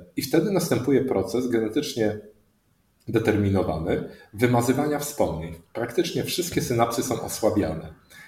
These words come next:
ale, czyli połączenia między neuronami. Ale te, które były najsłabsze, zostaną całkowicie osłabione, a te, które były bardzo silnie, e, trenowane, a więc na przykład umiejętność chodzenia,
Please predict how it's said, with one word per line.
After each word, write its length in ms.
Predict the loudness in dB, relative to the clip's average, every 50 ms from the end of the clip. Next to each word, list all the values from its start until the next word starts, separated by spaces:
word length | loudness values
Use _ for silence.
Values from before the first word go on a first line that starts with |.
| -20 -6 _
ale, 240 | 0 2 2 2 0 -4 -10 -2
czyli 180 | 2 2 2 4
połączenia 520 | 6 4 4 4 2 2 2 2 2 2
między 260 | 0 0 -2 0 -2
neuronami. 520 | -2 0 0 0 0 -2 -2 -6 -8 -10 -14 -16 -20 _ _ _ _ _ _ _
Ale 200 | 2 2 4 4
te, 140 | 4 2 0
które 240 | 2 2 2 2 2
były 340 | 4 4 4 4 4 0 -2
najsłabsze, 640 | -2 -2 -2 -2 0 0 0 0 2 -2 -6 -6 -6
zostaną 680 | -6 -8 -6 -2 0 0 0 0 0 -2 -2 -4 -8 -12 -20 _ _ _
całkowicie 760 | 0 0 0 2 2 2 2 2 -2 -4 -4 -6 -8 -8 -10 -12 -18 _ _
osłabione, 800 | -6 -6 -4 0 0 2 2 2 0 -2 -2 -4 -6 -6 -8 -10 -14 -20 _ _ _ _ _ _ _ -2
a 100 | -2 0
te, 220 | 2 0 -2 -2
które 520 | -2 0 0 0 2 2 0 0 -2 -4 -8 -12 -20 _ _ _
były 280 | -6 0 0 2 2 2
bardzo 300 | 2 0 0 0 -2 -6
silnie, 580 | -6 -2 -2 0 0 0 -2 -2 -6 -8 -10 -12 -14 -18 _ _ -20 -20 _ _ _
e, 100 | -2 0 2 2 2 2 2 2 2 2 0 -2 -2
trenowane, 720 | 2 2 4 4 4 2 2 2 0 -2 -2 -2 -2 -2
a 80 | -2
więc 200 | -2 -4 -4 -2
na 60 | -4
przykład 280 | -4 -4 -4 -4 -6 -4
umiejętność 520 | -4 -2 -2 0 0 0 -2 -2 -4 -2
chodzenia, 640 | 0 0 2 2 2 0 -2 -2 -4 -4 -6 -6 -6